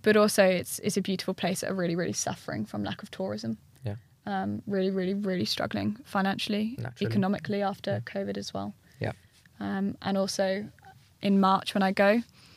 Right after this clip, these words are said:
Speaker 1: I've made very, very, uh, lovely connections in Asker camp especially.
Speaker 2: Yeah.
Speaker 1: So I'm hoping to bring out some, uh, suitcases with donations.
Speaker 2: Yeah.
Speaker 1: Uh, mainly clothes.
Speaker 2: Yeah.
Speaker 1: Um,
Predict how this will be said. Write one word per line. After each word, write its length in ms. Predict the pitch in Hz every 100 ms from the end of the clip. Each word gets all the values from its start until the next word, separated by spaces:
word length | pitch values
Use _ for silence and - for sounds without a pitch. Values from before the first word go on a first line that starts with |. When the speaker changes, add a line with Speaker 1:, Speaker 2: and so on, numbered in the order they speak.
| - -
Speaker 1:
I've 100 | 196
made 180 | 196 202
very, 200 | 180 196
very, 440 | - - 101 - - _
uh, 360 | - - 50 - - _ _ _ _ _ _ -
lovely 320 | 208 196 190
connections 600 | - 196 - - 180 214 -
in 360 | 196 185 196 -
Asker 280 | 190 - 208
camp 300 | - 202 208
especially. 560 | - - 196 - 214 220 -
Speaker 2:
Yeah. 140 | - 92 -
Speaker 1:
So 140 | - 202
I'm 100 | 196
hoping 320 | 202 196 190
to 80 | -
bring 160 | 190
out 140 | 190 -
some, 320 | 196 175 185
uh, 160 | 190 -
suitcases 720 | - 202 - - - - -
with 180 | - -
donations. 680 | 180 185 190 - - - 127
Speaker 2:
Yeah. 80 | - - _ - -
Speaker 1:
Uh, 80 | 208
mainly 300 | 220 269 277
clothes. 580 | - 190 190 - - 285 - -
Speaker 2:
Yeah. 220 | 104 104
Speaker 1:
Um, 360 | - 113 208